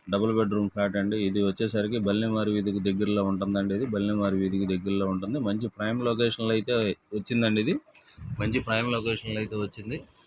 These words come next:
అలాగే మీరు ఎవరైనా కావాలనుకున్న వాళ్ళు పైన యాడ్ నెంబర్కి చెప్పి కింద ఉన్న కా-, ఫోన్ నెంబర్కి అయితే కాల్ చేస్తే మేము విజిట్ అయితే చేపించగలుగుతాం. విజిట్ కూడా మీరు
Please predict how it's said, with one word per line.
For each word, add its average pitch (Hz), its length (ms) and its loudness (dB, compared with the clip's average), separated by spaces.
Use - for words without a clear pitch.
అలాగే 120 280 2
మీరు 117 220 0
ఎవరైనా 113 360 2
కావాలనుకున్న 113 640 -2
వాళ్ళు 110 200 -2
పైన 110 340 -4
యాడ్ 107 240 0
నెంబర్కి 107 340 -4
చెప్పి 98 300 -10
కింద 113 200 -8
ఉన్న 113 180 -2
కా-, 104 300 0
ఫోన్ 110 240 -8
నెంబర్కి 113 280 -2
అయితే 107 160 -2
కాల్ 104 240 -6
చేస్తే 107 240 -6
మేము 104 180 -8
విజిట్ 101 320 -4
అయితే 101 200 -4
చేపించగలుగుతాం. 104 800 -10
విజిట్ 113 380 -8
కూడా 117 280 -2
మీరు 107 280 -6